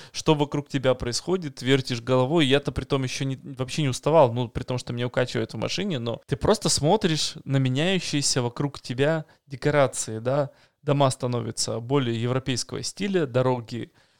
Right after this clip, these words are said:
такие же, да, но за окном более аккуратно, как бы более-менее. Не знаю, я... Если была бы такая необходимость, вот, допустим, из Валенсии в Москву обратно поехать, да, поехали бы, почему нет?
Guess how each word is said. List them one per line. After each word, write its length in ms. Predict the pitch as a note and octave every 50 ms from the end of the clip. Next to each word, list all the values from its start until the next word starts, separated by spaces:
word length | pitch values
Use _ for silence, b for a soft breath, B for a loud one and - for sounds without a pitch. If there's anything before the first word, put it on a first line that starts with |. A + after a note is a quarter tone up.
| b b _
такие 420 | C3 B2 - - F3 G#3 A#3+ A#3
же, 140 | G3+ E3 C#3+
да, 280 | B2 B2+ C#3 E3 F#3
но 580 | E3 C3+ B2+ B2 A#2+ A#2 A#2 A2 A2 A2+ B2 - _ _ _ _ B2
за 180 | C3+ A#2 C#3+
окном 300 | C#3 C#3 - D3+ C3+ B2+
более 240 | B2 B2+ C3+ A#2+ A#2+
аккуратно, 480 | A#2 - - C3+ C#3+ F#3 G#3 - F3+ E3
как 200 | - D3+ C3+ C3+
бы 120 | C3+ C#3
более-менее. 560 | C3+ C3 C3+ B2+ B2 B2+ B2+ B2+ B2+ A#2+ A#2+ - _
Не 140 | - C3 C3
знаю, 340 | B2 B2+ C3+ C3 A#2+ A2+ G#2+
я... 320 | G#2 A2 C#3 D3 D3+ C#3 A2 A2+ A2 G2+ A2 A#2 A2 _ _ _
Если 320 | F#3 C#3+ D#3+ G3+ G3+ -
была 260 | F3+ D3 D3 E3+ F3 E3+
бы 120 | C#3 C#3+
такая 200 | - D3+ - E3
необходимость, 580 | D3 C3+ - - - F3+ A3 C4 A3 - - -
вот, 100 | C3 -
допустим, 420 | C3 C#3 B2+ C#3+ C3 - - B2
из 140 | B2 A#2+ -
Валенсии 400 | A#2+ C3+ D3 D3 C3+ B2 - -
в 80 | B2 A#2+
Москву 280 | B2+ C#3 - - C3
обратно 280 | A#2+ - - A#2+ - -
поехать, 380 | - - F3 A3+ - - C#3 C3+
да, 320 | D3+ C3 G#2+ - A#2+ - -
поехали 440 | - C#3 E3 A3+ C4 - D#3+ C#3+ C#3+
бы, 200 | B2 A#2 A#2 A#2+
почему 380 | - - - - D3 C#3 C3+
нет? 300 | C3 B2 A2+ A2 - B